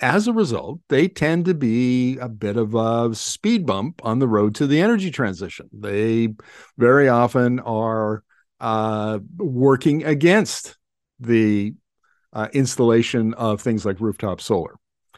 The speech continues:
So I'm gonna talk to, uh, Mel Bergsnyder, who's with Alum Energy. It's a company that's based out of Australia,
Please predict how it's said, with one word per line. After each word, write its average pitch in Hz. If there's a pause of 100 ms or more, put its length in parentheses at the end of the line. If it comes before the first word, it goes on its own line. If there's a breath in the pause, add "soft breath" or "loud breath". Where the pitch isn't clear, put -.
(280 soft breath)
So -
I'm 156
gonna 294
talk 190
to, 143
uh, 120
Mel 131
Bergsnyder, 98
who's 117
with 107
Alum 131
Energy. 98
It's 110
a -
company 151
that's 131
based 123
out 117
of 110 (360 soft breath)
Australia, 131